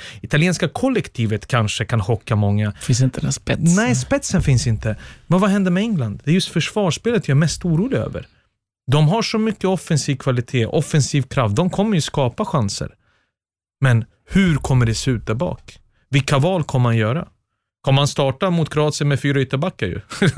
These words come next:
Speaker 1: Det är bara ytterbackar nästan som han har tagit ut. Alltså, det är inte det, men England, ändå får man se på hemmaplan. Om de ska ta sig till en final,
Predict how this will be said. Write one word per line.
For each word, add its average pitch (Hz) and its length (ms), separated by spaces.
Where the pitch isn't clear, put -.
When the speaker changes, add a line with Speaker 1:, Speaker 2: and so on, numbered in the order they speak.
Speaker 1:
Det 175 100
är 190 40
bara 180 140
ytterbackar 165 480
nästan 139 300
som 127 220
han 147 100
har 143 80
tagit 139 300
ut. 175 220
Alltså, 139 200
det 160 120
är 185 60
inte 185 220
det, 175 240
men 151 200
England, 160 540
ändå 180 320
får 151 140
man 131 140
se 123 160
på 156 200
hemmaplan. 127 560
Om 135 340
de 123 200
ska 123 140
ta 127 220
sig 113 140
till 117 160
en 107 60
final, 107 420